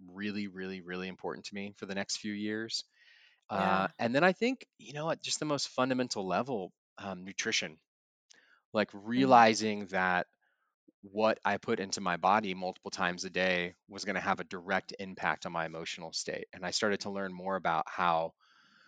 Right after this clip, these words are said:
Speaker 1: amino acids within protein are, are the thing, their metabolites are what become my neurotransmitters. My emotions actually come from these proteins. And so the degree to
Speaker 2: Wow.
Speaker 1: which I nurture myself and provide myself with these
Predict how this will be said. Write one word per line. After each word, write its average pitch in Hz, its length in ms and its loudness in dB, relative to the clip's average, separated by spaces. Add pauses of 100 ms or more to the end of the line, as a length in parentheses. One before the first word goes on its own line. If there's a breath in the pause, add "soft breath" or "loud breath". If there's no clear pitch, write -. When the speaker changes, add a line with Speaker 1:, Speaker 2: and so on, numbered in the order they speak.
(220 soft breath)
Speaker 1:
amino 101 340 0
acids 92 440 2
within 92 280 -8
protein 90 720 -4 (440)
are, 101 320 -2
are 107 120 0
the 107 120 -2
thing, 127 340 -2
their 127 240 8
metabolites 110 720 4
are 98 60 -4
what 90 180 -6
become 95 280 -4
my 85 140 -2
neurotransmitters. - 880 -6 (300)
My 104 200 4
emotions 101 760 0 (460)
actually 104 320 0
come 104 460 0
from 95 180 -2
these 87 140 -6
proteins. - 640 -6 (600 loud breath)
And 107 200 2
so 107 220 2
the 190 120 2
degree 180 260 6
to 117 60 2
Speaker 2:
Wow. 107 40 2
Speaker 1:
which 113 220 2
I 107 120 6
nurture 107 480 0
myself 85 680 0
and 95 160 -8
provide 98 340 6
myself 95 520 0
with 92 160 -12
these 85 360 -8